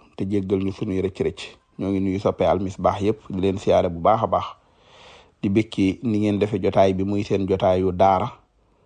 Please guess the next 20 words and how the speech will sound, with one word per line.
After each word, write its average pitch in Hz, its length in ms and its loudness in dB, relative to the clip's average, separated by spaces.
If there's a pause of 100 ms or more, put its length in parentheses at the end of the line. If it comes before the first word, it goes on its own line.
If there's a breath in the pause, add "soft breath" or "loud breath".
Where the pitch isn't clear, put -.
(380)
jotaay 98 300 4
boo 98 140 2
xam 101 200 -2
ne 95 80 -2
dañ 95 200 0
ciy 98 140 -2
fàttalante 98 640 -2
ñun 104 160 -2
ak 98 160 -2
yéen. 98 240 2 (960)
Ñaan 98 180 0
borom 95 200 0
bi 87 80 -8
subhaanahu 101 400 -2
wa 92 40 -6
taala 95 340 4
mu 98 100 -4
defal 101 220 -4
ñu 90 140 -6
lépp, 120 260 -2